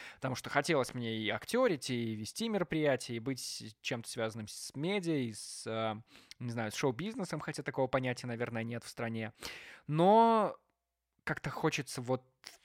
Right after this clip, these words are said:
всё и сразу, а ты понимаешь, что дойти до этого нужен большой труд,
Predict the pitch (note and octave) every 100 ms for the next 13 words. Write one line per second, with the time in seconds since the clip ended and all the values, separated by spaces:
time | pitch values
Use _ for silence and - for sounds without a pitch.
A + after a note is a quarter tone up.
0 | - - B2+ A#2+ C#3+ E3+ G3+ A2 E2+ -
1 | A#2+ C3 C3 C3 C#3+ D3 B2+ - B2 B2
2 | - D3+ B2 B2 A#2+ A2 A2+ B2 A#2+ A2+
3 | A#2 - C3+ A2+ - F3 A3+